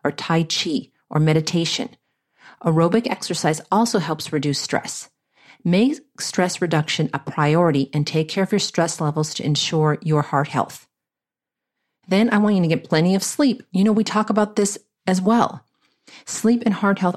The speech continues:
are so closely related. Make sure that you get enough sleep for your needs. How much is needed? Well,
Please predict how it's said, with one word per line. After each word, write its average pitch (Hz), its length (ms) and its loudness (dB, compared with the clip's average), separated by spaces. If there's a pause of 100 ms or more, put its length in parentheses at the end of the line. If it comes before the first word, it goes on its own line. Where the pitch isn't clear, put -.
are 151 120 0
so 202 360 0
closely 185 400 -2
related. 160 500 0 (580)
Make 233 220 2
sure - 180 2
that 240 140 2
you 208 100 4
get 202 140 2
enough 180 240 4
sleep - 320 -4
for 170 80 -4
your 160 140 2
needs. 160 500 0 (240)
How 180 140 2
much 175 200 2
is 160 140 2
needed? 170 480 2 (420)
Well, 175 360 0